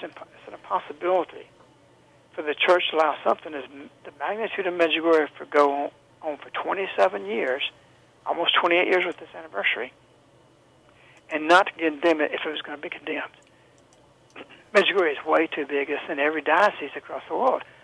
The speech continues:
Medj-, Medjugorje will not be condemned. I, you can take that to the guillotine for me.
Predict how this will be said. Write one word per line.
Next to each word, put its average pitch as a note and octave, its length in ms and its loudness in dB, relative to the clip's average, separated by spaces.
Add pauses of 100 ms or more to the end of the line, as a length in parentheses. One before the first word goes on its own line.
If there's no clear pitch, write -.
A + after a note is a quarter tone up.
(200)
Medj-, D#3+ 280 0
Medjugorje G#3 560 4
will G3 260 6
not F#3 340 2
be F3+ 120 4
condemned. G#3+ 540 -2 (1400)
I, D#3+ 100 0 (200)
you G3+ 100 -16
can - 100 -18 (140)
take A#3 200 2
that - 160 6 (140)
to - 140 -20
the E3+ 80 -2
guillotine D#3+ 500 0
for F#3+ 120 -2
me. A#3 320 0